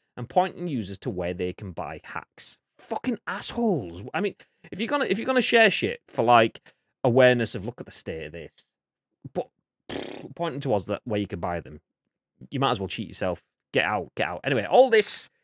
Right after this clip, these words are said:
even before Modern Warfare two's official launch, and despite Activision's much hyped Ricochet anti-cheat software.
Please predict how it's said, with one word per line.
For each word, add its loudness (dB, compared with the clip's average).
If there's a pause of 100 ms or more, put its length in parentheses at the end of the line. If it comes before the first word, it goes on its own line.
(100)
even -4
before -2
Modern -2
Warfare -2
two's -8
official -8
launch, -6
and -8
despite 0
Activision's -10
much -10
hyped -8 (280)
Ricochet 4
anti-cheat -6
software. -14